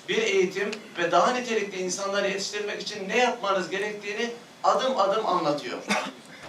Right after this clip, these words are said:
Ve biz bunların ne kadar uygulayıp uygulamadığınızı da görmek istiyoruz. Ve sizin de kendinizi görmenizi, ölçmenizi istiyoruz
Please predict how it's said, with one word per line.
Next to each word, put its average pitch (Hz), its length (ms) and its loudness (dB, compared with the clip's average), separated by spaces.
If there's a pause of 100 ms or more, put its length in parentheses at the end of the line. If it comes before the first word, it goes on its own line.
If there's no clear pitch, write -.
Ve 220 160 4
biz 254 380 -4 (540)
bunların 233 560 4
ne 254 140 0
kadar 226 260 2
uygulayıp 196 560 2
uygulamadığınızı 190 760 2
da 226 80 -2
görmek 175 480 4
istiyoruz. - 560 -6 (380)
Ve 349 100 0
sizin 247 420 -2
de 196 100 -2
kendinizi 202 680 -2 (260)
görmenizi, 185 680 4 (260)
ölçmenizi 180 580 2
istiyoruz 151 520 -4